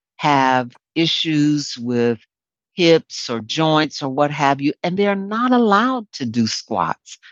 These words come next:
The body just won't allow it. What do we do when we have that situation?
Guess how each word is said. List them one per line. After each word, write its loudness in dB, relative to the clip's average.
The -4
body 2
just -4
won't -2
allow 2
it. -8
What 2
do -4
we 0
do -2
when -4
we 0
have 0
that 0
situation? -6